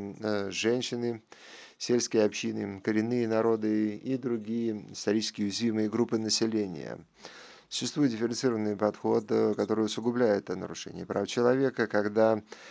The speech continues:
э, речь идёт о предпринимательской деятельности и когда возникаются другие, э, права и интересы коренных, э, э, сельских, э, общин. Всегда необходимо действовать с их согласия. Необходимо ликвидировать эти юридические препятствия, которые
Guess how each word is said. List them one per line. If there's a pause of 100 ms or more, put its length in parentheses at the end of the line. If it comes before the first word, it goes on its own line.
(320)
э,
речь
идёт
о
предпринимательской
деятельности
и
когда
возникаются
другие, (200)
э,
права
и
интересы
коренных,
э, (560)
э,
сельских,
э,
общин.
Всегда
необходимо
действовать
с
их
согласия.
Необходимо
ликвидировать
эти
юридические
препятствия,
которые